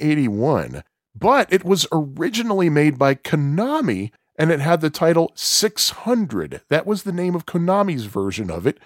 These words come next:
and Sega also had a license to the same game, and, uh, they called it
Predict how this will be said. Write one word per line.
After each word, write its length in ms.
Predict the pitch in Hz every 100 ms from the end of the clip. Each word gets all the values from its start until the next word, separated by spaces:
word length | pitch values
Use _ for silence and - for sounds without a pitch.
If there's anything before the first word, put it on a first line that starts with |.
| _
and 140 | 170 175
Sega 640 | - - 233 226 165 139 -
also 420 | 160 226 - 185
had 120 | 139
a 60 | 113
license 560 | 107 98 101 - 107 -
to 100 | 135
the 100 | 135
same 380 | - 165 151
game, 460 | 139 185 226 156 175 - -
and, 340 | 165 165 165
uh, 140 | 156 151
they 160 | 170
called 300 | 233 165 156
it 80 | 156